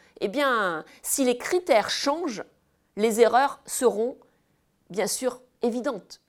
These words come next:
Et donc l'algorithme pourra très vite dévier et donc ne plus réaliser ce pourquoi il a été conçu. Et troisièmement, eh bien, après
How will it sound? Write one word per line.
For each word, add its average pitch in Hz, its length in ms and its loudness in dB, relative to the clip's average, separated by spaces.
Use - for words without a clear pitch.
Et 170 80 -2
donc 247 260 -4
l'algorithme 247 600 2
pourra 226 240 2
très - 340 0
vite 254 400 -4
dévier 175 560 -4
et 165 60 -2
donc 190 280 -6
ne 202 100 -2
plus 254 340 -8
réaliser 170 640 0
ce - 160 -6
pourquoi - 380 -6
il 185 100 -4
a 170 40 -2
été 165 180 -6
conçu. - 400 -16
Et 226 80 2
troisièmement, 277 520 4
eh 247 100 0
bien, 302 180 -2
après 226 540 6